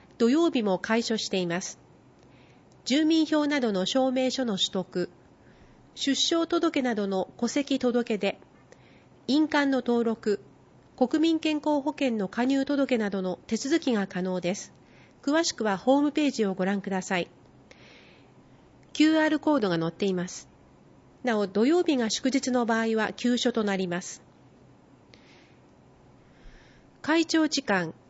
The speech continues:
午前九時から午後七時。開所日、五日、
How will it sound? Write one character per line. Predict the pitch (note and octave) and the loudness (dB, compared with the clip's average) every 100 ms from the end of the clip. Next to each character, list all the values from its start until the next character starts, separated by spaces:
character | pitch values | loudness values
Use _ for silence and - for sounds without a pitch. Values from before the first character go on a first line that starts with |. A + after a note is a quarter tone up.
| G3+ | 0
午 | D4+ | 2
前 | D#4+ D4+ A3 | 4 2 2
九 | C4 | 0
時 | B3+ A#3 | -2 0
か | F#3+ | 0
ら | F#3 - - | -2 -4 0
午 | C#4+ | 2
後 | C4 G3+ | 2 2
七 | - A3+ | -2 -4
時。 | G3 C3+ - - - - _ - - | -6 -8 -10 -20 -20 -20 _ -20 -8
開 | - D4+ D4+ | 0 2 2
所 | - | 2
日、 | - E3+ - - _ - - | 0 -4 -10 -20 _ -20 -6
五 | A3 - | -6 -6
日、 | - D4 | -4 -2